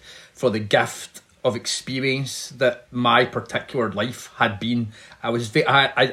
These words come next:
developed a sense of gratitude very early on for the magic of my own existence, even in a place where some people might think it's hard to be grateful. Um, I was in a situation where, well, I was, uh, I was adopted.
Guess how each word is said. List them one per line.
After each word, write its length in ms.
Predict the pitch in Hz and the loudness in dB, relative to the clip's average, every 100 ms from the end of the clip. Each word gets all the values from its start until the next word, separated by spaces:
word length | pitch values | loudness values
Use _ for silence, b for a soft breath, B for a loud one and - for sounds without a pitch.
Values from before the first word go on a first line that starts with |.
| - | -2
developed 420 | 131 143 160 - | 2 4 4 2
a 40 | |
sense 220 | - 131 | -2 -2
of 140 | 139 117 | -2 0
gratitude 640 | 135 117 - - 143 113 - | 2 2 0 -2 0 -2 -4
very 540 | - 104 127 131 127 123 | -16 0 2 4 2 2
early 320 | 123 120 113 107 | 2 2 2 0
on 340 | 117 127 110 B B B | 2 2 0 B B B
for 100 | 131 | -2
the 80 | 113 | 0
magic 720 | 117 113 127 131 143 - - | 2 4 4 2 -2 -6 -10
of 100 | 113 | -4
my 140 | 117 | 0
own 160 | 117 117 | 2 2
existence, 640 | 104 101 127 - 139 - - B B - | 0 -2 -4 -2 -4 -4 -10 B B 4
even 280 | 185 190 | 6 8
in 60 | 170 | 8
a 80 | 147 | 6
place 460 | - 156 151 - | 6 4 4 2
where 160 | 147 135 | 2 2
some 320 | - 147 143 | 4 2 2
people 300 | - - 135 | -4 -4 -2
might 260 | 127 123 - | 2 2 2
think 380 | - 131 135 - b b - | -2 -2 -4 -12 b b -16
it's 100 | - | -6
hard 320 | - 131 131 | 4 4 4
to 60 | 110 | -2
be 100 | 113 | -4
grateful. 560 | 120 160 - 156 101 b b b - | -2 -2 0 0 0 b b b 0
Um, 420 | 123 120 120 120 | 2 4 2 4
I 140 | 127 | 4
was 160 | 143 147 | 4 2
in 80 | 131 | -2
a 40 | |
situation 640 | 120 139 - 123 120 - 120 | -2 -2 -2 -4 -2 -4 -6
where, 400 | 113 117 110 110 117 | -4 0 0 0 -2
well, 300 | 110 104 98 b b b - | -2 -2 -4 b b b 2
I 240 | 123 127 | 4 6
was, 440 | 113 110 110 - - | 4 0 -2 -6 -6
uh, 640 | 113 104 101 98 95 92 95 _ _ _ _ _ _ _ - | -4 -2 0 0 -2 -2 -6 _ _ _ _ _ _ _ -4
I 20 | 156 | 0
was 140 | 143 | 2
adopted. 520 | 131 143 - 185 165 | 6 6 4 -2 -4